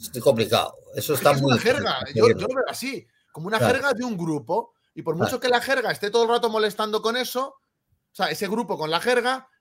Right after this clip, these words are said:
Speaker 2: va, pues pasa en plan de que, de, de, de que la, la gente lo rechaza y sigue con la evolución normal.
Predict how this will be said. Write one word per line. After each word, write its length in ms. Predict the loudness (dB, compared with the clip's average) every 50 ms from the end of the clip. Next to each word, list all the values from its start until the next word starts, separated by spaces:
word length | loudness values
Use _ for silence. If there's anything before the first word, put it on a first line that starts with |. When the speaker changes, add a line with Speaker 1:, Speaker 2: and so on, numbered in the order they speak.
| _ -14
Speaker 2:
va, 100 | -14 -14 -14 -16 -18
pues 120 | -18 -12 -8
pasa 320 | -8 -4 -2 -2 -2 -2
en 100 | -4 -6
plan 160 | -6 -6 -4 -4
de 100 | -4 -4
que, 220 | -4 -4 -6 -8
de, 240 | -12 -16 -16 -16 -16 -18
de, 280 | -18 -16 -14 -14 -14 -14
de 160 | -14 -16 -14
que 120 | -14 -14 -16
la, 100 | -16 -14 -12
la 100 | -12 -12
gente 240 | -12 -6 -2 0 0
lo 100 | 2 0
rechaza 580 | 0 -2 -6 -4 -4 -4 -2 -2 -2 -4 -4 -4
y 60 | -4
sigue 320 | -6 -4 -2 -2 -2 -4 -6 _
con 180 | -6 -4 -2 -2
la 60 | -2
evolución 480 | -2 -4 -6 -10 -10 -10 -10 -8 -6 -4
normal. 580 | -4 -4 -4 -6 -6 -6 -6 -6 -6 -8 -12